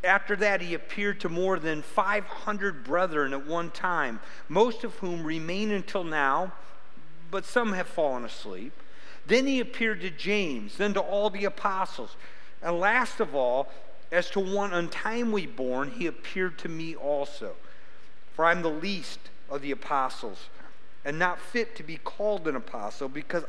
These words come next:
I persecuted the church of God.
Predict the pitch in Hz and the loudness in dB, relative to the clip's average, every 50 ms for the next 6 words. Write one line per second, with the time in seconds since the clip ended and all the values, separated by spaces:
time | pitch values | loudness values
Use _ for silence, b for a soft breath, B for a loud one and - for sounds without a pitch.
0 | - - 143 151 165 180 190 180 - - - - - 202 196 196 - - 135 - | -2 0 2 4 4 4 2 0 -2 -4 -4 0 0 0 0 0 -2 -4 -4 -4
1 | - 143 135 123 139 139 135 143 139 - - - 156 139 - - 147 135 131 143 | -4 -2 -2 -2 -2 -2 -2 -2 -2 -2 0 0 0 0 0 -2 -4 -2 0 0
2 | 139 123 101 95 95 | 0 0 0 -2 -4